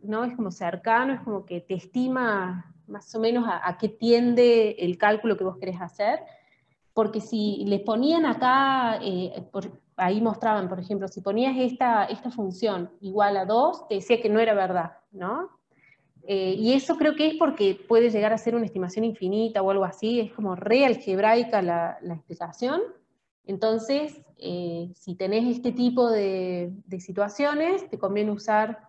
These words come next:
esta función near. Pero te digo, lo pongo porque estaba en el libro, pero, eh, me pareció así como que no entendí muy bien por qué me,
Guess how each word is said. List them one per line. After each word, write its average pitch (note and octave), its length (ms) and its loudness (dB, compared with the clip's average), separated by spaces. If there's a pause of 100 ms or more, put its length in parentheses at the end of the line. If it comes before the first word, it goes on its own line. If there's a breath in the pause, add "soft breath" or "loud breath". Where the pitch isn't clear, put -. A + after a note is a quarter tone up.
(100)
esta F#3 280 -10
función G3+ 400 -4
near. F3+ 280 -4 (720)
Pero F3+ 140 -6
te G3+ 80 -2
digo, F3 320 -2
lo G3+ 200 0
pongo F#4 280 8
porque A#3 160 2
estaba C#4+ 160 4
en C#4+ 80 4
el A3+ 100 0
libro, D4 400 2
pero, F#3+ 580 0
eh, E3+ 280 -6
me F3+ 120 -2
pareció F3+ 300 -4
así C4 140 -4
como A#3 160 2
que F#3+ 80 0
no G#3+ 120 4
entendí B3 320 6
muy B3 200 4
bien A#3 680 2 (960)
por F#3+ 220 0
qué A#3 160 4
me, F#3 440 0